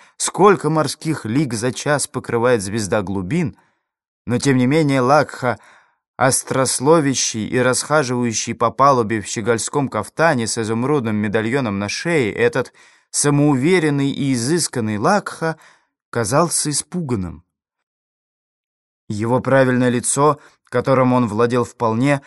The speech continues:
всё же выдавало тревогу. Даже с трудом ворочавший языком Эгин,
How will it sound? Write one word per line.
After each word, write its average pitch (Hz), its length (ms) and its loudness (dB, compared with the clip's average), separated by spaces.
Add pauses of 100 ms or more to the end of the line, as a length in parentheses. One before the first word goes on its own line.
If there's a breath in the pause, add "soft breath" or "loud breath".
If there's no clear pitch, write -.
(120)
всё 113 220 -6
же 104 100 -4
выдавало 113 460 2
тревогу. 139 640 -2 (380)
Даже 117 260 0
с - 80 -4
трудом 135 480 2
ворочавший 127 600 2
языком 117 580 -4
Эгин, 143 420 0